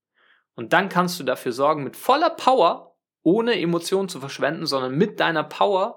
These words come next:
der Emotionen von allem, was du hast, dafür sorgen, dass du deine Karten bestmöglich ausspielst. Und dann kannst du eine richtig geile Karriere haben. Dann kannst du wirklich das Beste aus dir machen. Und da gilt es eben, das, was gegeben ist,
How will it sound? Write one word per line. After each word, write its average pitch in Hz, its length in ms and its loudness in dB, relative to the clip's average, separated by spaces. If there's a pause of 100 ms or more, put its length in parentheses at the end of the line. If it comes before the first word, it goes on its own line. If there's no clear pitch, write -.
(140)
der 139 120 2
Emotionen 160 500 0
von 131 160 -6
allem, 131 200 -2
was 127 160 -4
du 117 120 -6
hast, - 360 -8 (640)
dafür 135 340 0
sorgen, 151 720 -2
dass - 200 -14
du 131 80 -20
deine 151 320 0
Karten 135 480 -4
bestmöglich 127 640 -6
ausspielst. - 680 -10 (720)
Und 117 140 -6
dann 165 180 2
kannst 151 360 -4
du 139 360 -8 (760)
eine 131 100 -10
richtig - 280 -10
geile 127 240 0
Karriere 139 440 -4
haben. - 260 -12 (140)
Dann 127 140 -6
kannst 135 240 -6
du 127 60 -12
wirklich 135 220 -8
das - 160 -12
Beste 120 360 -4
aus 123 180 -4
dir 127 120 -8
machen. 151 300 -10 (560)
Und 120 100 -12
da 143 120 2
gilt 160 300 -2
es 175 120 -6
eben, 156 380 -4 (760)
das, 120 200 -4
was - 160 -12
gegeben 127 460 -8
ist, - 400 -10